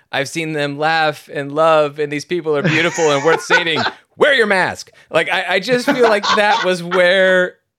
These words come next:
Speaker 1: this movie was like, "Oh, man, I, I don't know." I, I, it, it could have done a better job of showing why they love humanity so much and weren't just, like, disillusioned by it. Like, Fastos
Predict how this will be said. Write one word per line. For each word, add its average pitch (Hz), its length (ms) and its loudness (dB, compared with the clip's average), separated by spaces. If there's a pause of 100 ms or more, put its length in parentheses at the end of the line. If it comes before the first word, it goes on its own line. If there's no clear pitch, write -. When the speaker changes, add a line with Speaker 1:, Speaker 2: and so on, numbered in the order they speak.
(140)
Speaker 1:
this 170 360 -4
movie 156 540 -2
was 135 180 -8
like, 143 240 -2
"Oh, 175 680 0
man, 147 320 -2
I, 139 180 -8 (160)
I - 20 0
don't 151 280 -2
know." 135 580 -2 (420)
I, 104 200 -6
I, 127 460 -2 (260)
it, 107 200 -20 (200)
it 143 180 -6
could 180 160 -2
have 185 80 -4
done 165 160 0
a 151 60 -2
better 127 300 -2
job 107 360 -2
of 104 100 -10
showing 104 460 -8
why 107 560 -2 (320)
they 120 160 -2
love 107 260 -4
humanity 101 500 -6
so 110 160 -10
much 101 180 -8
and 127 220 -6
weren't 185 300 0
just, 143 320 -8
like, 117 220 -6 (520)
disillusioned 147 800 -4
by 87 240 -4
it. 85 140 -12
Like, 110 340 -8
Fastos 196 580 -2